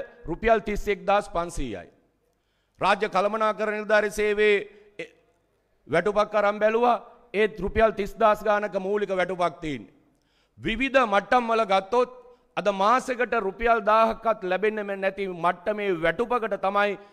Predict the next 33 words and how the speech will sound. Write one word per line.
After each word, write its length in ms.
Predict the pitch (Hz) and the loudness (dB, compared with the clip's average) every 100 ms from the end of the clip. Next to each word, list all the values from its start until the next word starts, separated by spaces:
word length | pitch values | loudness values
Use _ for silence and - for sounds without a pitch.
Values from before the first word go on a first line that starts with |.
| _ | _
අපේ 280 | 160 202 196 | -6 -4 -2
නම 160 | 175 190 | -2 -2
ලියවිලා 500 | 185 180 180 175 156 | -2 -2 0 0 0
තියෙන්නේ. 300 | - 104 - _ _ _ _ - | -2 -12 -14 _ _ _ _ 0
හැබැයි 280 | 262 269 | 6 8
මේ 100 | 247 | 8
වැටුප 260 | 214 226 262 | 6 2 4
අපේ 260 | 247 233 226 | 6 6 4
අතර 240 | 214 233 214 | 6 2 4
ලැබු-, 300 | 202 214 - - - | 4 2 -8 -12 -4
අතර 280 | 180 220 | -2 0
ලැබෙන්නේ 420 | 214 202 202 185 175 | 2 2 2 0 2
නැහැ. 360 | 185 - - _ _ _ _ - | 0 0 -12 _ _ _ _ -4
ඒ 120 | 196 | 0
වැටුප් 300 | 196 214 233 | 2 2 0
ටිකට 260 | - 240 226 | -4 -4 0
අදාළ 360 | 208 220 226 220 | 2 4 4 4
යම් 220 | 214 220 | 2 2
යම් 160 | 220 214 | -2 -2
පොඩි 200 | 202 208 | -4 -4
පොඩි 200 | 214 214 | -4 -4
සොච්චම් 400 | 202 208 214 208 | -6 -2 0 0
දීමනා 400 | 190 208 208 208 | -2 -6 -2 -2
ටික 160 | 202 180 | -2 -6
එකතු 200 | 180 196 | -6 -4
වුණාට 320 | 202 196 185 | -2 0 0
පස්සේ 420 | 170 175 175 247 240 - - - _ 151 | -2 -2 -2 -2 -2 -4 -20 -20 _ -2
අපේ 300 | 180 233 233 160 | 2 6 4 4
අතට 280 | 151 269 262 | 0 2 2
ලැබෙන 360 | 233 190 202 180 | 2 2 0 0
වැටුප 300 | 190 208 202 190 - - - | 0 0 2 0 0 -12 -14
ඉතාම 320 | 170 208 208 175 | 0 2 2 -2
පොඩි. 280 | 185 196 | -2 -2